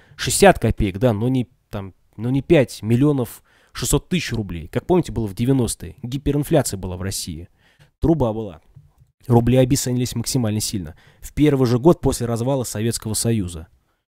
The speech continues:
Соответственно, рост уровня цен, повторяюсь, приводит к снижению покупательной способности денег. Ну и, э, под покупательной способностью ценностью денег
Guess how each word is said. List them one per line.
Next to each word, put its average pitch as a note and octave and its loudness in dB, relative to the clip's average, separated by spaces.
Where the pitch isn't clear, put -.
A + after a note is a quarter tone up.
Соответственно, C#3+ 0
рост C#3+ 6
уровня C3 2
цен, F#3+ 0
повторяюсь, B2+ 0
приводит B2+ 0
к - -10
снижению C#3+ 2
покупательной A#2 -2
способности A#2+ -2
денег. G#2+ -4
Ну F#3 0
и, G2+ 0
э, D#2+ -16
под - 0
покупательной B2+ -2
способностью A#2+ -2
ценностью C3+ 0
денег F3+ 6